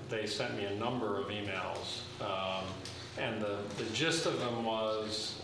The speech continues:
um, you know, "You must have such a wonderful community because of the people that we met and how sympathetic they were." They weren't just responding, they weren't just helping us,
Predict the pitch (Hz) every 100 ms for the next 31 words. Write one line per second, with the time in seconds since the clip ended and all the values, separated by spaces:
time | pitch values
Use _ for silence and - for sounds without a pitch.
0 | - 107 104 104 104 101 101 - - -
1 | - 120 98 95 - - - - - -
2 | 143 135 139 131 156 139 139 127 120 127
3 | 123 131 113 113 113 110 101 98 95 113
4 | 104 104 101 - 127 117 120 110 104 107
5 | 98 - - - - - 113 110 - -
6 | 165 160 - 139 131 - 107 95 90 85
7 | 85 - - - - - - 139 180 175
8 | 143 120 - 117 - 135 127 123 120 113
9 | 123 117 117 - 127 127 113 107 101 -
10 | -